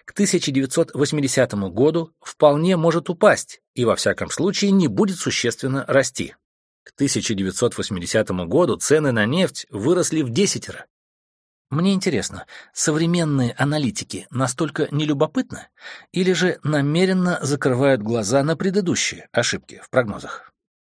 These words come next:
И вот еще одна аберрация. Высокие цены на нефть увеличивают доходы нефтяных компаний. Они зарабатывают рекордные суммы, и менеджеры получают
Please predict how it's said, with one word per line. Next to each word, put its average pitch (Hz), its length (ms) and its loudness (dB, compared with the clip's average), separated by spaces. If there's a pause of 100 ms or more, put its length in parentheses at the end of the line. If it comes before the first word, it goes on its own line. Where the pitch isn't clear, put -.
(540)
И 160 120 0
вот 180 220 0
еще 160 320 0
одна 95 240 0
аберрация. 95 640 -2 (300)
Высокие 143 560 0
цены 143 300 0
на 110 140 2
нефть - 460 -4
увеличивают 160 640 -2
доходы 170 420 2
нефтяных 139 400 -2
компаний. 139 560 -4 (240)
Они 156 320 0
зарабатывают 160 760 2
рекордные 170 500 2
суммы, 127 440 0
и - 160 -6
менеджеры 190 480 0
получают 147 540 -2